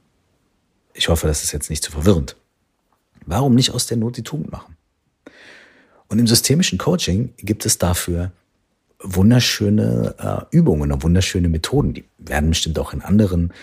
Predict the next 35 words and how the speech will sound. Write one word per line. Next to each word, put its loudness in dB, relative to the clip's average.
äh, -10
Coaching-Situationen 0
oder -2
psychologischen -2
Situationen -6
angewandt. -2
Und 4
das -4
ist 2
so -2
ein -2
bisschen 0
sowas, -2
äh, -10
also -6
dissoziieren, -2
also -10
sich -4
von -8
dem -6
eigenen -2
Problem, -2
von -8
der -6
eigenen 0
Position -6
irgendwie 4
zu -2
entfernen -2
und 2
mit -2
Abstand -6
drauf -4
zu -2
gucken. -16